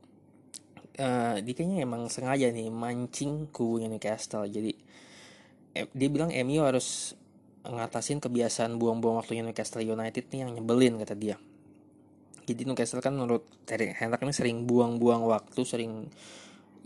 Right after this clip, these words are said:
ya buang-buang waktu gitulah, seperti salah satu klub di Liga Satu Indonesia. <laughs> Jika, apa, mereka, jika M U pengen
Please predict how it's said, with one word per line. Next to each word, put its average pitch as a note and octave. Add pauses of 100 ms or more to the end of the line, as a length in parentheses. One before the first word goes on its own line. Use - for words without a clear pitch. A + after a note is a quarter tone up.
(100)
ya C3
buang-buang A2+
waktu B2+
gitulah, A#2 (400)
seperti -
salah A#2
satu -
klub -
di A#2+
Liga A2+
Satu A2
Indonesia. A2 (680)
<laughs> -
Jika, A#2 (1040)
apa, D3 (320)
mereka, B2 (400)
jika -
M A#2
U C3
pengen C3